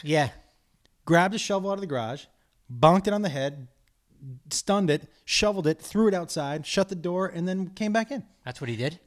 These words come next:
Speaker 2: Dude, I will tell you something. I've never met anyone quite as unflappable as Dad.
Speaker 1: Yeah.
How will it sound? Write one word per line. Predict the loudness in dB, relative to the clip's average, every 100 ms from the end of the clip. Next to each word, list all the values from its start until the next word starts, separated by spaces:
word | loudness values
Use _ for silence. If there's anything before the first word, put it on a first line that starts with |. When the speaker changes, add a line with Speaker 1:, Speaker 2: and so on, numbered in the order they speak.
| _
Speaker 2:
Dude, | 8 10 8 6 0 8
I | 8
will | 8
tell | 4
you | 4
something. | 2 0 -4 -10 _ _ _ _ _ _ _ _ _
I've | 4 4 4
never | 2 2 2
met | 4 2 2
anyone | 0 2 0 0 -4
quite | -8 -2 0 0
as | -2 -6 -4
unflappable | 0 0 0 2 2 2 -2 -4 -2
as | -2
Dad. | -2 -4 -4
Speaker 1:
Yeah. | -2 -2